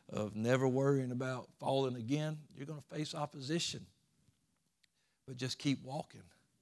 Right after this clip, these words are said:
Just keep moving, keep going forward. Do, do that 'cause, uh, look, you have to factor in. If God has factored it in, you need to factor it in. "I will make a mistake."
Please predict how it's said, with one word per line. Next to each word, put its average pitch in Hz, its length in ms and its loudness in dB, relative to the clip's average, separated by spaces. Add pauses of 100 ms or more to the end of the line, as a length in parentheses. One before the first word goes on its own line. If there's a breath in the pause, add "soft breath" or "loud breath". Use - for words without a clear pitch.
(680)
Just - 160 -2
keep 139 260 10
moving, 135 380 8
keep 123 240 4
going 135 300 6
forward. 120 440 6
Do, 135 160 10
do 143 320 6
that 110 240 4
'cause, 104 240 -4 (380 loud breath)
uh, 117 280 -2 (800)
look, 139 180 2
you 123 160 2
have 143 240 4
to 180 100 -10
factor 151 400 0
in. 143 140 2
If 110 120 -4
God 139 300 10
has 139 120 -2
factored 147 420 -2
it 139 100 2
in, 143 240 2
you 135 100 2
need 127 200 0
to 101 40 -4
factor - 420 -6
it 101 80 -4
in. 95 280 -2 (600 soft breath)
"I 123 200 8
will 131 380 6
make 127 320 2
a 131 80 -6
mistake." 113 640 -4